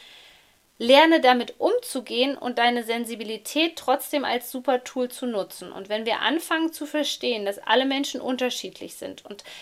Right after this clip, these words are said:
ne-, diese Sensibilität eigentlich der natürliche Seinszustand von allen Menschen ist, dann können wir den anderen so lassen, wie er ist.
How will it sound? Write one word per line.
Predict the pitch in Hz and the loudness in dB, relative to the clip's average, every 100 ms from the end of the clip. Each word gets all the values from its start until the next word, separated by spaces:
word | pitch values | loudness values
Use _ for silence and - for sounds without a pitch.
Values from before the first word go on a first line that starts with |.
| - - | -18 -6
ne-, | 226 - - _ _ - | -6 -6 -16 _ _ -8
diese | 240 247 233 | -4 -4 4
Sensibilität | 233 247 240 240 233 - 339 392 - | 4 4 2 -4 -6 -2 0 0 0
eigentlich | 175 220 226 233 - _ | -2 -2 -6 -12 -14 _
der | 233 | -4
natürliche | 226 220 - 302 330 302 | -2 -2 -2 -2 -2 0
Seinszustand | 226 233 269 - - 208 - 202 202 202 | 4 4 4 -2 -8 -10 -6 -4 -6 -6
von | 202 | -8
allen | - 233 254 247 | 0 2 2 2
Menschen | 254 269 - - | 0 -2 -6 -10
ist, | - 208 | -10 -10
dann | 208 | -4
können | 285 294 | 0 2
wir | |
den | 262 233 | 0 0
anderen | 254 277 285 262 247 | -2 0 0 0 -2
so | |
lassen, | 233 247 262 285 | 2 2 2 -4
wie | 240 226 | -4 -2
er | 208 - | -2 0
ist. | 247 196 - - | 0 0 -8 -16